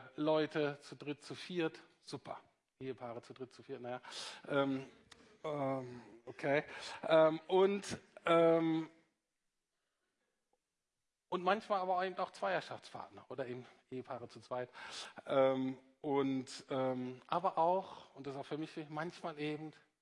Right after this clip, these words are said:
ganz alleine mit Jesus. Und auch das finde ich immer wieder eine Herausforderung. Mir geht's sehr unterschiedlich.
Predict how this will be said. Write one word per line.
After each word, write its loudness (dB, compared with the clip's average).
ganz -4
alleine -6
mit -10
Jesus. -10
Und -2
auch -2
das -2
finde -8
ich -12
immer -2
wieder 0
eine -2
Herausforderung. -4
Mir -10
geht's -4
sehr 0
unterschiedlich. -6